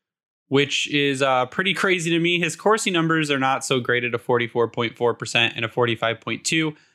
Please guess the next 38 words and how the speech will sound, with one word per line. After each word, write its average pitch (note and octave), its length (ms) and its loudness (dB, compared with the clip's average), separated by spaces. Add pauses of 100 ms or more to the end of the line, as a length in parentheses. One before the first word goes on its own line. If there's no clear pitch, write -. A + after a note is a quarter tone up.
(100)
meaning C#3+ 400 0 (320)
puck - 260 -4
really C#3 260 0
wasn't B2 400 0
controlled B2 500 0
while A#2+ 120 0
he B2 140 0
was A#2+ 180 0
on A2+ 140 2
the A#2 180 -6
ice A#2 400 0 (320)
as B2 180 0
well B2+ 200 2
as A#2 80 -2
it - 160 -6
could C#3 240 -2
have. E3 360 0 (260)
But D3+ 80 2
his D3+ 100 0
on-ice F#3 380 0
save F#3+ 260 -2
percentage D3+ 340 0
was C3 120 0
a C3+ 40 0
ninety-four C3 680 0
four. F3 320 0
And C3+ 140 -2
that's, E3 280 -2
I, E3 200 0 (200)
I D#3 60 -2
mean, D#3 160 4
that's D#3+ 200 0
a D3+ 40 -2
compliment C#3+ 640 0
to E3 240 2
that C3 180 4
entire A#2+ 480 0
line, C3 460 0